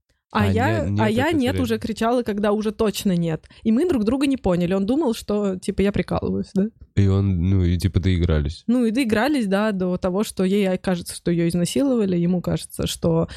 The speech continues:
Speaker 1: она, типа, нагоняет тут, э, с-, с-.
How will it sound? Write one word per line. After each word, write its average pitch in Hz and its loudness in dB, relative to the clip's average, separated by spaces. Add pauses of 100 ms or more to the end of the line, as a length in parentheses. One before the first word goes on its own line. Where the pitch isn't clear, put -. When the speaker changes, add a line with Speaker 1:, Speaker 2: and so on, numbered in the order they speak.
(180)
Speaker 1:
она, 165 0
типа, - -8
нагоняет 202 0
тут, - -6
э, 214 -2
с-, - -10
с-. 220 -2